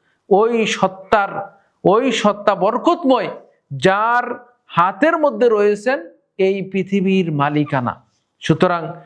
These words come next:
এই পৃথিবীর মালিকানা যার হাতে তিনি হলেন রব। আল্লাহ রাব্বুল আলামিন মালিক হলেন হায়াত এবং মউতের মালিক,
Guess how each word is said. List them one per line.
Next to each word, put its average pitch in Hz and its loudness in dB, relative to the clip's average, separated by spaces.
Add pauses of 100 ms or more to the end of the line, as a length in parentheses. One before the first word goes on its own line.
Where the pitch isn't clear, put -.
(180)
এই 165 2
পৃথিবীর 175 2
মালিকানা 202 0
যার 165 0
হাতে 196 -2 (480)
তিনি 349 2
হলেন 214 0
রব। 151 -2 (320)
আল্লাহ 165 2
রাব্বুল 170 0
আলামিন 165 0
মালিক 165 -2
হলেন 165 -2
হায়াত 240 -2
এবং 285 -2
মউতের 277 0
মালিক, 247 -2